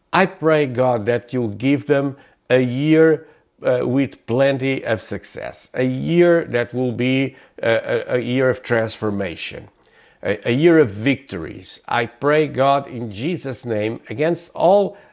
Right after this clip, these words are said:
uh, spirit of disappointment, against all spirit of defeat, and I speak victory, freedom, new plans,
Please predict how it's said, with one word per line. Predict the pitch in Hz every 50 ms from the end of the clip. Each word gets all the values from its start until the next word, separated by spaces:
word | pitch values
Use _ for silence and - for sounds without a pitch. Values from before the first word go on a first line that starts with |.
| _ -
uh, | - 123
spirit | 117 - - - - _ _ 156 156 160 156 156 151 151 143 151 - - _ _ _ _ _ - -
of | - 123 135 127 110 101
disappointment, | 98 90 - - 78 - _ 127 127 135 135 131 127 - 139 139 139 135 - _ _ _ _
against | - 104 98 110 120 123 117 113 - - _ _
all | - 131 139 143 156 147
spirit | 147 - - _ - 139 139 135 127 - -
of | - 120 104 98
defeat, | 104 98 101 - - 135 139 135 143 143 - - - _ _ - _ _ _
and | - 117 123 131
I | 127 123
speak | 110 - - - _ 175 175 175 -
victory, | 110 95 87 107 117 156 175 175 - - 180 180 175 180 185 180 180 - - _ _ _ _
freedom, | _ - - - 120 123 143 165 170 139 139 160 165 165 165 139 - - _ _ _ _
new | - 107 107 117 123 135 170 190 180
plans, | - - 147 147 139 139 139 135 139 139 127 - - -